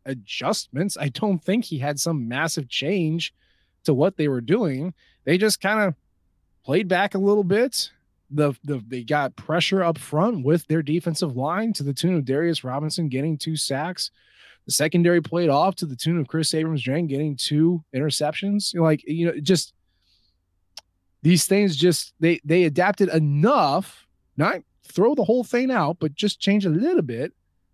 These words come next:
And I'm not sure what they were, but they, apparently some changes were made, and that was enough to keep Kentucky in a hole. And they just portaled them to hell.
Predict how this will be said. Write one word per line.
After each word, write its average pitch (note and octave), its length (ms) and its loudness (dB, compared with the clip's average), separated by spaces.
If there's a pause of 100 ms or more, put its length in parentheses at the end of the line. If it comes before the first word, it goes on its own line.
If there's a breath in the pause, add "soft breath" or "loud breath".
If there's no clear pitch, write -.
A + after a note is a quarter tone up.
(140)
And A2+ 100 -8
I'm F3 100 0
not F#3 160 0
sure F3+ 160 0
what D#3+ 240 0
they C#3+ 140 -4
were, E3+ 300 -2
but D3+ 200 -4
they, D#3+ 140 -4 (300)
apparently A#3+ 340 2
some A#3 220 -2
changes A#3 280 -4
were G#3+ 80 -6
made, A3 300 -2
and D#3 140 0
that G#3 60 2
was F#3 100 0
enough F#3 260 -4
to - 80 -14
keep F#3+ 360 -8
Kentucky E3 500 -6
in D3 120 -6
a D3 240 -8 (120)
hole. G#2+ 420 -4 (460)
And B2 200 -4
they C3 140 -2
just B2 300 -6
portaled G3+ 380 2
them G3+ 180 -2
to F3+ 60 0
hell. E3 360 0